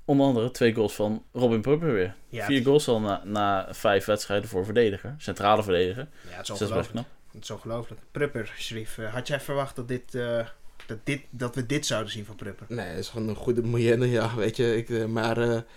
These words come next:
Speaker 3: zolang hij ze gewoon, eh, erin blijft schieten en zo, eh, ja, dat, eh, is leuk voor die jongen, toch? Verder, eh,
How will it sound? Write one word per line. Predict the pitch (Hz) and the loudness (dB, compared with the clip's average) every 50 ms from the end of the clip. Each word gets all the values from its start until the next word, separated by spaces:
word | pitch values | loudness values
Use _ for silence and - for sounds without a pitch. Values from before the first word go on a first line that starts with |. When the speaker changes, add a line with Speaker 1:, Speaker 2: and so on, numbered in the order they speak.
| - - - - - - - | -20 -20 -20 -20 -20 -20 -14
Speaker 3:
zolang | - - - 156 139 139 135 | -8 -4 2 6 6 6 8
hij | 131 135 135 | 6 6 4
ze | - 147 139 | 4 0 0
gewoon, | - - 147 143 139 143 | 2 2 2 4 4 4
eh, | 143 139 131 | 4 4 4
erin | 139 139 143 143 | 4 4 4 4
blijft | 139 139 131 131 131 | 2 2 2 2 0
schieten | - - 139 139 - 135 127 | -2 -6 -10 -6 -4 -2 -2
en | 127 127 | -2 -2
zo, | 123 127 127 127 131 127 127 | -2 -2 0 0 2 2 2
eh, | 127 127 127 123 123 | 2 0 0 2 2
ja, | 117 113 107 | 2 0 0
dat, | 104 104 107 104 - | -2 -4 -6 -6 -4
eh, | 107 107 110 110 110 110 107 113 - - - - - - | -2 -2 0 -2 -2 -4 -6 -8 -12 -18 -20 -20 -18 -14
is | - 117 - | -12 -10 -4
leuk | 120 110 113 120 | -2 0 0 0
voor | - - 135 | -2 -4 -4
die | 135 127 | 0 2
jongen, | 131 127 123 117 | 2 2 0 0
toch? | - 127 131 - - - - - - - - - - - - - - - - - - | -2 -4 -6 -6 -10 -16 -18 -18 -18 -18 -18 -18 -18 -16 -16 -16 -16 -18 -20 -20 -20
Verder, | - - - - 135 113 113 120 110 113 117 | -20 -6 2 4 4 6 6 4 4 4 4
eh, | 117 113 113 113 110 110 107 | 4 4 4 2 2 0 -2